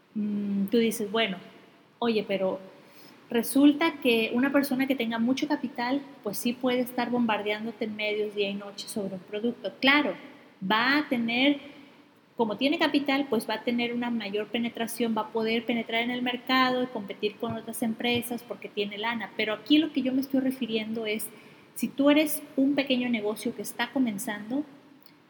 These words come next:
o estás ya más o menos ahí queriéndote posicionar, o sea, eres una startup, sí tienes que pensar en que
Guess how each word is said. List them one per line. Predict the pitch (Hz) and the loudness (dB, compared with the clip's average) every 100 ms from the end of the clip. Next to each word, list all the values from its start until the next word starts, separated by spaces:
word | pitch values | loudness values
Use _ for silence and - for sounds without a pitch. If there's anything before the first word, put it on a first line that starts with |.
| _ _ | _ _
o | 220 220 | 0 2
estás | 208 226 233 240 | 2 2 2 2
ya | 247 | 2
más | 262 254 | 2 0
o | |
menos | 233 240 240 | -2 -2 -2
ahí | 220 | -2
queriéndote | 226 226 226 233 233 | -2 -2 -2 -4 -8
posicionar, | - 202 - 208 208 202 | -8 -10 -8 -6 -4 -6
o | |
sea, | 196 208 | -4 -4
eres | 202 214 | -4 -6
una | 220 220 | -8 -8
startup, | - 214 208 247 - - - - _ _ | -4 -4 -2 -6 -12 -20 -20 -20 _ _
sí | - 262 | 2 4
tienes | 269 269 285 | 6 6 4
que | 269 | -2
pensar | 277 262 254 240 233 294 - - - - - _ _ _ _ _ _ _ _ _ _ _ _ _ _ | 0 2 2 2 2 0 -6 -20 -20 -20 -20 _ _ _ _ _ _ _ _ _ _ _ _ _ _
en | 233 226 220 220 | 4 4 2 0
que | - 214 208 202 202 202 | 4 4 6 4 2 0